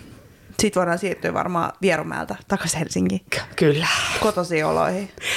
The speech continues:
Speaker 2: Mut hei, kerrohan, nyt tää seuraava on sit siun. Vaikkakin mie oon käynyt joskus vuosia sitten tuolla kesällä.
Speaker 1: Onko se ollut vuosia jo siinä?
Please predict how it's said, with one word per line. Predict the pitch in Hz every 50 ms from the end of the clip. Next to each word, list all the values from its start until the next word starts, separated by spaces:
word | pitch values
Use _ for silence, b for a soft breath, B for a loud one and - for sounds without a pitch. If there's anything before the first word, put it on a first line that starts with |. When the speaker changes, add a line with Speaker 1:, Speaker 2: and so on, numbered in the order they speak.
| B B
Speaker 2:
Mut | 240 240
hei, | 233 240 262 226 -
kerrohan, | - 220 226 208 170 147 139 135 147
nyt | 175 208 208 -
tää | 202 180
seuraava | 175 208 220 214 202 170 151 147
on | 156
sit | - -
siun. | - 196 165 190 202 B B B B B B B B B
Vaikkakin | 302 320 359 349 - - - - - 392 370 294 196 165 143 - - -
mie | - 226 247 269 269
oon | 254 233
käynyt | - 269 269 247 190 185
joskus | 180 165 - 180 180
vuosia | 202 226 214 170 151 165 156
sitten | - - - _ - - 156 156
tuolla | 170 170 165 165 -
kesällä. | 170 160 - - 147 143 - - - B B B B B B B B - - -
Speaker 1:
Onko | 226 -
se | - - -
ollut | 302 339 330 254 196 170
vuosia | 165 170 139 - - - - -
jo | - 185
siinä? | - - - -